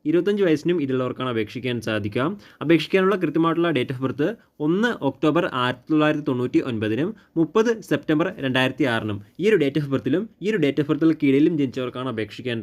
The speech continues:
സാധിക്കുക. ഇനി അടുത്ത് അപേക്ഷിക്കാനുള്ള എഡ്യൂക്കേഷൻ ക്വാളിഫിക്കേഷൻ നോക്കുകയാണെങ്കിൽ പത്താം ക്ലാസ് പാസ്സായിട്ടുള്ളവർക്ക് അപേക്ഷിക്കാൻ സാധിക്കുന്നതാണ്. കൂടാതെ നിർബന്ധമായിട്ടും സ്പോർട്സ് സർട്ടിഫിക്കറ്റ് ഉണ്ടായിരിക്കേണ്ടതാണ്. എന്നാൽ മാത്രമായിരിക്കും ഈ ഒരു പോസ്റ്റിലേക്ക് അപേക്ഷിക്കാൻ സാധിക്കുകയുള്ളൂ.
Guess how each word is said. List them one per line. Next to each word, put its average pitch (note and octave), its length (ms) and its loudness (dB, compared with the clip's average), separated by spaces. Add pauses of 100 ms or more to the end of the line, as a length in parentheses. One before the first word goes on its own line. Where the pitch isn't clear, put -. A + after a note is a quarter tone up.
സാധിക്കുക. G#2+ 400 -2 (640)
ഇനി E3+ 140 2
അടുത്ത് G3 180 2
അപേക്ഷിക്കാനുള്ള G3+ 520 2 (100)
എഡ്യൂക്കേഷൻ F3 420 0 (160)
ക്വാളിഫിക്കേഷൻ E3 560 2
നോക്കുകയാണെങ്കിൽ C3 480 -2 (380)
പത്താം F#3 280 0
ക്ലാസ് F#3+ 240 0
പാസ്സായിട്ടുള്ളവർക്ക് C#3+ 580 2
അപേക്ഷിക്കാൻ C3 440 -2 (100)
സാധിക്കുന്നതാണ്. B2+ 480 0 (140)
കൂടാതെ D3+ 340 4
നിർബന്ധമായിട്ടും D#3 640 0 (140)
സ്പോർട്സ് F#3+ 380 -2
സർട്ടിഫിക്കറ്റ് D3+ 440 2
ഉണ്ടായിരിക്കേണ്ടതാണ്. C3+ 680 0 (260)
എന്നാൽ E3+ 260 4
മാത്രമായിരിക്കും F#3 560 2
ഈ D#3 100 8
ഒരു C#3 120 -4
പോസ്റ്റിലേക്ക് D3 460 -2
അപേക്ഷിക്കാൻ B2 420 -4 (100)
സാധിക്കുകയുള്ളൂ. A#2+ 540 0